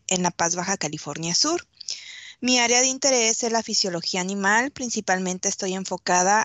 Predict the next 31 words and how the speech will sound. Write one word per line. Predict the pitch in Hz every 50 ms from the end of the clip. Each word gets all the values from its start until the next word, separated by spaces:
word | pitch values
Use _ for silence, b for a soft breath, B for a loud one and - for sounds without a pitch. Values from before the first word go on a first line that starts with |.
| - -
al | - 175 175 175
estudio | 170 - - 196 190 196 208
de | 220 226
las | 220 214 202
respuestas | 190 170 - - - 190 170 - - 208 208 220
metabólicas | 214 208 - 196 175 175 180 180 180 196 - - 220 220 226 - - -
y | 202
el | 208 190 185
gasto | 190 196 190 - -
energético | 233 226 220 - - - 196 196 - - 202 - - - 233 247 247 - _
en | - 190 180
especies | 175 170 - - 202 196 - 233 226 -
acuáticas | 220 185 - - 214 220 - - 226 - - 254 262 - -
que | - - 214
son | - - 208 214
expuestas | 240 233 - - - - 220 214 - - - 214 - - -
a | - 214 202
condiciones | - 202 185 175 170 - - 190 185 180 185
de | 196 202
estrés, | 196 - - - 285 330 381 - - - B B B B B B B
como | - 226 220 214 208
puede | 208 - - 214 214 214
ser | 214 - - 214
el | 208 190 185
cambio | - 190 180 180 180
climático | - - 165 165 170 190 220 247 - - 247 - - 277 277 277 269 -
o | - 214
las | 196 180 - -
condiciones | - 185 175 180 - - 185 180 180 180
de | 190 185
cultivo. | - - 226 220 - 302 330 311